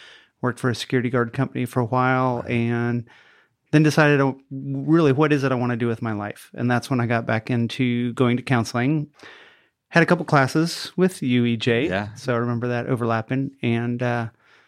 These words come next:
Speaker 1: then went to work for some agencies in town. We overlapped at a place where
Speaker 2: Yeah.
Speaker 1: we worked before for a little bit.
Speaker 2: Yep.
Speaker 1: And, uh, that's just kinda led me here.
Speaker 2: Yeah, you had a long and winding road into the, uh, mental health field as
Speaker 1: Yeah.
Speaker 2: well.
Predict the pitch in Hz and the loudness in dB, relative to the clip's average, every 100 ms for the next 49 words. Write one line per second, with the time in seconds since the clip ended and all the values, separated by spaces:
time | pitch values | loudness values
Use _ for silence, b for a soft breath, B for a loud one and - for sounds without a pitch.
0 | b _ 131 127 127 127 123 120 - 127 | b _ 0 2 2 2 0 0 -2 -4
1 | 127 127 123 127 - 123 131 123 123 120 | 0 0 2 0 0 0 0 2 0 2
2 | 131 123 123 113 113 117 120 117 120 123 | 0 0 0 0 0 0 -2 -2 -2 -4
3 | - 123 - 123 120 113 113 - 117 - | -6 -6 -4 -4 -2 -4 -8 -10 -10 -4
4 | 127 113 123 120 120 123 135 90 117 117 | -2 0 -2 -2 -2 -2 -2 -2 -2 -2
5 | 120 123 131 127 120 _ _ b b b | -2 -2 -2 -2 -4 _ _ b b b
6 | _ 131 - 131 139 131 135 135 143 165 | _ -4 -4 -2 0 2 2 2 4 2
7 | 131 _ 92 98 107 90 107 87 76 76 | 0 _ -8 -8 -4 -4 0 0 2 -2
8 | 80 80 80 78 80 82 82 80 82 82 | -2 -4 -2 -2 0 -2 -2 0 0 0
9 | 82 - 80 82 82 80 82 82 90 87 | -4 -6 -4 -2 0 -2 -2 -4 -2 -4
10 | - - 87 85 82 120 107 | -6 -4 -4 -2 -2 -2 -2